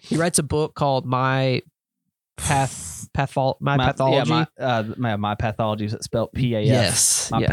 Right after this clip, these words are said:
Speaker 2: pathology.
Speaker 1: Yeah.
Speaker 2: Uh, and, you know, basically becomes this huge sensation overnight, bestseller, and that, like, Michael B. Jordan's wanting to do his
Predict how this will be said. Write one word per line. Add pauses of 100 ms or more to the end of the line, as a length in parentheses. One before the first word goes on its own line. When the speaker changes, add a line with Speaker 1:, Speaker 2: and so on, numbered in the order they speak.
Speaker 2:
pathology.
Speaker 1:
Yeah. (520)
Speaker 2:
Uh, (140)
and,
you
know, (120)
basically
becomes
this (260)
huge
sensation
overnight,
bestseller,
and
that,
like,
Michael
B.
Jordan's
wanting
to
do
his